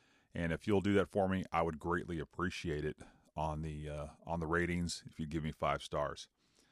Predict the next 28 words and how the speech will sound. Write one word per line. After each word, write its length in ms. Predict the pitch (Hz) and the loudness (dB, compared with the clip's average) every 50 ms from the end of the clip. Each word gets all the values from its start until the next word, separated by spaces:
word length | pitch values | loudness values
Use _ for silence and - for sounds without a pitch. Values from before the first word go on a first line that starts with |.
| _ _ _ _ _ _ _ _ _ | _ _ _ _ _ _ _ _ _
The 80 | 110 123 | 10 12
other 120 | 165 185 | 12 12
thing 420 | - - 160 151 143 139 131 107 - - - _ _ _ _ _ | 10 8 8 8 8 6 4 0 -4 -8 -16 _ _ _ _ _
that's 160 | - 98 - - | -4 -2 4 6
happened 320 | 123 113 113 - 113 107 | 8 8 8 8 6 4
this 140 | 107 - - | 4 4 4
week 340 | 104 107 107 107 - - - | 4 4 4 4 2 -2 -4
is 640 | - 101 101 101 104 101 101 98 95 - - - - _ _ _ _ _ _ _ _ - | -2 2 6 6 8 8 8 6 4 2 -2 -4 -6 _ _ _ _ _ _ _ _ 2
our 80 | 95 95 | 2 4
Facebook 520 | - - 131 139 135 - - 107 85 76 | 6 6 6 6 6 4 2 0 0 0
group 280 | 78 90 90 87 - - | 2 2 2 2 2 2
launched 520 | 87 87 85 87 87 - - - - - _ _ _ _ _ _ _ _ _ _ _ _ _ - | 2 2 4 4 2 0 -4 -8 -12 -16 _ _ _ _ _ _ _ _ _ _ _ _ _ 0
on, 580 | 87 87 85 80 82 82 82 80 71 71 - - - 62 | 4 4 4 4 4 2 0 0 -2 -4 -6 -8 -10 -8
uh, 220 | 82 80 76 78 | -6 -4 -2 2
last 320 | 82 95 95 95 87 - | 4 6 6 6 6 6
Saturday. 580 | - 117 107 98 98 90 82 71 69 67 65 - - _ _ _ _ _ - - - | 6 6 8 8 8 8 6 4 0 -2 -2 -4 -8 _ _ _ _ _ -16 -6 -2
And 720 | 98 90 90 87 90 90 90 87 87 87 87 87 82 - - _ _ _ _ _ _ _ _ _ _ _ _ _ _ _ _ _ _ _ _ _ _ _ _ _ _ _ _ _ | 2 2 4 4 4 4 4 4 4 4 2 0 -2 -6 -10 _ _ _ _ _ _ _ _ _ _ _ _ _ _ _ _ _ _ _ _ _ _ _ _ _ _ _ _ _
we 160 | - 123 175 | 4 8 10
are 100 | 180 147 | 12 12
not 240 | 131 127 120 110 87 | 12 12 12 10 10
growing 360 | 82 98 113 113 113 113 107 | 10 12 12 12 12 12 10
by 180 | 95 95 90 87 | 8 8 6 6
leaps 360 | 85 85 104 120 117 - - | 6 6 4 4 4 4 2
and 160 | 110 92 87 | 2 2 6
bounds 440 | 78 95 101 117 123 120 110 101 87 | 8 10 10 10 10 10 8 6 4
by 220 | 80 90 85 85 82 | 6 6 6 6 4
any 140 | 80 80 | 2 -2
means, 460 | 78 78 78 82 98 120 127 - - | -4 -4 -2 -2 -2 -2 -2 -4 -8